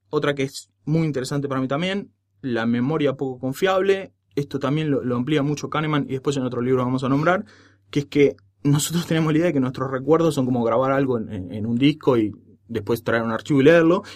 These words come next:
y en realidad no tiene nada que ver con eso, el proceso psicológico en el que una memoria se construye y se reconstruye. Uno cuando recuerda, la mente rearma la cosa con elementos nuevos, porque obviamente no la va a dejar incompleta, y esos elementos nuevos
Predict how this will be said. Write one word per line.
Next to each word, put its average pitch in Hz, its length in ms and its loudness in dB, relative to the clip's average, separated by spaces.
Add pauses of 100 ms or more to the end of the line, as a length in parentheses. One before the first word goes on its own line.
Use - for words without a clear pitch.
(120)
y - 40 -2
en 147 80 4
realidad 170 240 4
no 190 80 0
tiene 175 200 0
nada 170 160 0
que 147 100 4
ver 170 120 4
con 117 160 -4
eso, 107 200 -6
el 101 80 -4
proceso 123 400 -4
psicológico 131 520 2
en 120 60 2
el 110 120 -4
que 107 220 -2 (320)
una 135 220 6
memoria 139 320 4
se 123 140 -6
construye 156 480 0
y - 20 -8
se 117 140 -6
reconstruye. 139 580 0
Uno 175 220 2
cuando 139 260 4
recuerda, 175 560 4 (680)
la 131 200 4
mente 175 300 2
rearma 147 640 6
la 127 160 0
cosa 104 380 -6 (680)
con 139 180 4
elementos 165 500 4
nuevos, 180 380 4
porque - 260 -4
obviamente 143 420 4
no 139 80 4
la 127 100 2
va 127 100 2
a 131 40 6
dejar 143 220 0
incompleta, 147 640 0 (340)
y 143 200 2
esos 175 240 0
elementos 170 400 0
nuevos 180 440 -2